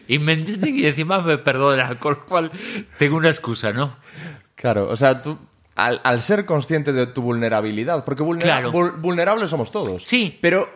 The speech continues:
Speaker 2: tú ahora lo eres, eres consciente de ello, eres más consciente de ello.
Speaker 1: Mm.
Speaker 2: Y eso te impulsa, ¿no? A, a, a abrirte, a,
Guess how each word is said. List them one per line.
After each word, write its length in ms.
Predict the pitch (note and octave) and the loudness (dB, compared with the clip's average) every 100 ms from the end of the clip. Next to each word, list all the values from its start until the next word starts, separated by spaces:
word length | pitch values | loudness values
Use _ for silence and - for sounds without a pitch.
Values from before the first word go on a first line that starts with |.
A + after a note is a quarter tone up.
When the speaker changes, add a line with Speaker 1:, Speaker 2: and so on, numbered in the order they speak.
| - _ _ _ _ - D3 | -16 _ _ _ _ -20 -8
Speaker 2:
tú 200 | D#3+ G#3+ | -6 0
ahora 380 | C#3 D#3 F3+ F#3+ | 4 4 4 0
lo 180 | D3 D3 | 0 2
eres, 200 | D3+ E3 - | 4 2 0
eres 280 | E3 E3+ - | 0 -2 0
consciente 760 | D#3 C3 - F#3+ G#3 F#3 C#3 | -2 -2 -2 2 2 2 0
de 120 | A2+ A2 | 0 0
ello, 120 | A#2 | 0
eres 120 | B2 | -2
más 160 | C3+ C3 | -4 -4
consciente 520 | C3 A#2+ C3+ B2 A#2 | -6 -6 -6 -4 -2
de 180 | G#2 G#2 | 0 -2
ello. 320 | F#2 F#2+ F2 _ - | -2 -6 -10 _ -14
Speaker 1:
Mm. 220 | D#3 G2+ | -10 -8
Speaker 2:
Y 200 | A2 B2 | 2 6
eso 400 | D3+ D3 D#3+ D#3+ - | 6 4 0 -2 -2
te 80 | C3 | -2
impulsa, 600 | A#2+ A2+ D3+ D#3 - B2 | -2 -2 -2 -4 -2 -2
¿no? 220 | C#3 E3+ | 2 4
A, 220 | A#2 G#2 G2 | 4 2 0
a, 300 | G2+ G2+ G2+ | -2 -2 -2
a 380 | G#2+ G#2 G2+ | -2 0 0
abrirte, 580 | G#2 A2 G3 F3+ F3+ F#3 | -2 -2 -4 -4 -6 0
a, 520 | E3+ G#2+ G#2 - - | 2 2 2 -4 -10